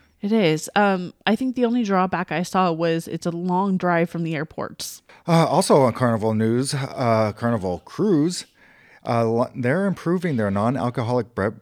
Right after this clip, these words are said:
Speaker 2: beverage options, which is
Speaker 1: I think that's great because
Speaker 2: Yeah.
Speaker 1: not everybody wants alcohol, but they want that taste of, like, the mocktail. So they've partnered with Lear's Distiller to offer alcohol-free versions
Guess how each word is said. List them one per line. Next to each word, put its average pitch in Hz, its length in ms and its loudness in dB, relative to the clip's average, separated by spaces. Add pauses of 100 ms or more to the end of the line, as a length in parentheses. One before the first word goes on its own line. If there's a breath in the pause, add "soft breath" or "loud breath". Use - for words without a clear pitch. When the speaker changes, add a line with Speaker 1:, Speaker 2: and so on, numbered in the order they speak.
Speaker 2:
beverage 143 360 -2
options, 80 580 -6
which 113 220 -8
is 117 600 -6 (560)
Speaker 1:
I 254 60 2
think 440 160 -2
that's 349 200 0
great 220 480 -4
because 226 340 2
Speaker 2:
Yeah. - 40 -10 (120)
Speaker 1:
not 294 260 -2
everybody 269 480 0
wants 220 480 -2
alcohol, 185 560 0
but 185 160 -4
they 190 140 0
want 202 440 -2 (100)
that - 340 -2
taste - 340 -4
of, 175 180 -2
like, 160 200 0
the 165 80 0
mocktail. 165 800 -4 (600 loud breath)
So - 160 -4
they've 240 260 4
partnered 240 440 2
with 208 220 0
Lear's 202 540 -2
Distiller 175 680 -2
to - 260 -4
offer 180 320 0
alcohol-free 208 920 0
versions 175 680 -2